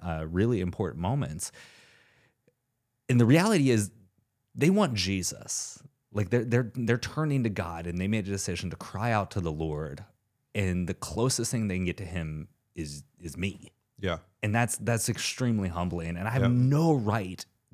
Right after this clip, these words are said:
Speaker 1: to be in that privileged moment except my priesthood. And I take that very seriously,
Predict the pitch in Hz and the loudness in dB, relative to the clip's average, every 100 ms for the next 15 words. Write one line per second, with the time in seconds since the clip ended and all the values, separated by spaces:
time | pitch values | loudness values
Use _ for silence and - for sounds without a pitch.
0 | - 101 92 101 95 - 117 120 113 - | -8 -4 -2 -4 -6 -6 0 2 2 -2
1 | - 113 95 95 - 82 87 85 78 76 | 0 2 2 -2 -4 -4 -2 -4 -6 -10
2 | - - _ _ - 92 - 95 - 87 | -16 -20 _ _ -8 -4 -2 -2 -4 -6
3 | 78 - 73 - - - - _ _ _ | -6 -6 -8 -8 -10 -12 -20 _ _ _
4 | - 87 87 87 87 85 92 87 117 110 | 0 2 2 0 0 -2 -4 -2 -2 -2
5 | 90 87 85 78 127 131 98 87 - 87 | -2 0 -2 0 2 2 2 0 -2 -4
6 | 85 | -4